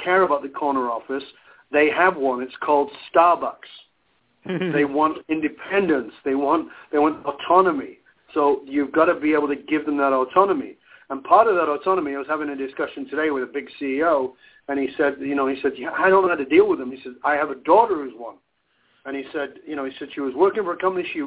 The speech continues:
Speaker 1: absolutely loved, and then she had this problem with the H R person, and she left because of it. And I said, "What was the problem?" And she said, "The H R person made a comment about her clothing, about her attire." And I said, "Yep, dead in the water." And she, he goes, "Really?"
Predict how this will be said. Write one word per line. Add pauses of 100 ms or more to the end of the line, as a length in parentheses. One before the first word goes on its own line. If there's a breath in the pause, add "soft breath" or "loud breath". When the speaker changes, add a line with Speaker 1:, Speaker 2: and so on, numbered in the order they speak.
Speaker 1:
absolutely
loved, (360 soft breath)
and
then
she
had
this
problem
with
the
H
R
person,
and
she
left
because
of
it. (460 soft breath)
And
I
said,
"What
was
the
problem?"
And
she
said, (400 soft breath)
"The
H
R
person
made
a
comment
about
her
clothing,
about
her
attire." (380)
And
I
said,
"Yep, (420)
dead
in
the
water." (140)
And
she,
he
goes,
"Really?"